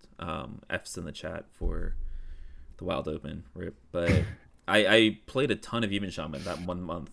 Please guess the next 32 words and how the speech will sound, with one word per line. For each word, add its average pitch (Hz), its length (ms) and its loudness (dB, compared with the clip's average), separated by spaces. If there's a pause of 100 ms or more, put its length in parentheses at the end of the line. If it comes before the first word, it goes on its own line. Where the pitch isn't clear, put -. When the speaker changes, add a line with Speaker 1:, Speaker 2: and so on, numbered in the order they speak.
Speaker 1:
that 76 200 -4
we 90 60 -4
were 85 80 -6
trying 85 160 -6
to 80 60 -8
qualify 78 360 -4
for - 120 -12
the 78 60 -8
Wild 85 200 -2
Open. 139 320 -2
I 90 80 0
played 87 320 -6 (500)
close 135 300 -2
to 113 100 0
three 107 240 -2
hundred, 101 220 0
four 107 140 0
hundred 87 180 -2
games 87 260 -2
on 82 160 -4
one 82 160 -4
deck - 380 -6
of 87 80 -4
Even 87 180 -4
Shaman, 85 320 -4
and 87 260 -2 (1400)
even 143 240 0
something 147 320 0
that 101 160 4
seems 104 320 2
super 107 180 -2
simple, 92 460 -4